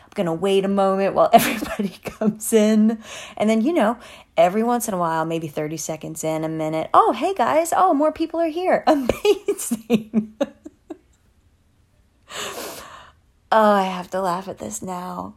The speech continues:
'cause I can't imagine how many of us have done this. And it's okay. But man, this did not sit right with me.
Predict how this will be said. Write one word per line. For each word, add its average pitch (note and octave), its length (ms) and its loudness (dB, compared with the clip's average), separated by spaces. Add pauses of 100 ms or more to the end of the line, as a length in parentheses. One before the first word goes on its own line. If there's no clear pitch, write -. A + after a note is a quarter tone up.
'cause G#3 160 -6
I F#3+ 100 -4
can't E3+ 720 -8
imagine D#3 720 -8
how C#3+ 180 -10
many C#3+ 380 -8
of D3 160 -8
us - 600 -12
have - 180 -8
done A#3+ 240 -4
this. - 460 -10 (280)
And E3+ 160 0
it's E3 300 -6 (520)
okay. C#3+ 1300 -6 (1400)
But D3 140 -12
man, D#3 500 -4
this D3 160 -6
did C#3+ 140 -6
not C3+ 280 -8
sit - 260 -12
right C#3+ 220 -6
with D3 240 -10
me. C3+ 280 -12